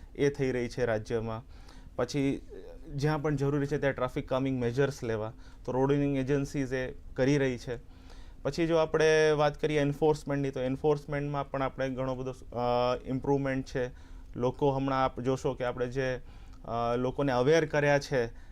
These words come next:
ને પ્લસ, અ, એમને એક સોફ્ટ એન્ફોર્સમેન્ટથી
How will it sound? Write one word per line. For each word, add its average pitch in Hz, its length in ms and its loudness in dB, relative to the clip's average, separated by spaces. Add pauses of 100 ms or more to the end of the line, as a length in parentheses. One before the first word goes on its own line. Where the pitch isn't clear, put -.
(160)
ને 131 140 0
પ્લસ, 156 480 0
અ, 135 260 4
એમને 135 400 0
એક 127 100 -6
સોફ્ટ 147 280 -2
એન્ફોર્સમેન્ટથી 135 920 -4